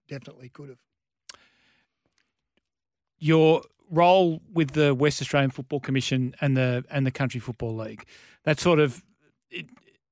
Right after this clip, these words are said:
Speaker 2: is a little bit of a, a, a shift again in your, in your administrative career, wasn't it?
Speaker 1: Uh, it was, it was the best decision I ever made in my life was to leave my beloved Kojonup. I still love Koji, don't get me wrong,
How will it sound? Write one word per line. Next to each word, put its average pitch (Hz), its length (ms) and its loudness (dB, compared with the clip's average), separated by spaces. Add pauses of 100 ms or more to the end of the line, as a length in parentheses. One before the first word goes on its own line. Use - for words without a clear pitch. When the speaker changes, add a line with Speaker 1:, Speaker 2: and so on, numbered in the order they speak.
(120)
Speaker 2:
is 156 180 -4
a 160 60 0
little 175 220 0
bit 151 140 0
of 139 100 -2
a, 139 240 2 (240)
a, 151 100 -6 (100)
a 139 80 -6
shift - 360 -6
again 135 240 -2
in 127 140 -2
your, 127 220 0
in 143 220 -4
your 131 280 0
administrative 127 680 -4
career, 104 300 -12
wasn't 117 240 -16
it? 110 80 -20 (140)
Speaker 1:
Uh, 160 100 2
it 165 60 2
was, 151 300 0
it 190 120 -2
was 156 120 -4
the 156 80 -4
best 185 260 -2
decision 190 360 -6
I 165 80 -4
ever 160 140 -4
made 156 240 -2
in 147 60 -8
my 143 140 -6
life 147 460 -4
was 143 260 -6
to 135 380 -4 (260)
leave 165 280 4
my 156 180 0
beloved 143 480 0
Kojonup. 135 560 -4
I 156 80 -12
still 214 220 2
love 165 220 2
Koji, 139 380 -2
don't 156 160 -8
get 156 120 -10
me 131 100 -10
wrong, 135 340 -2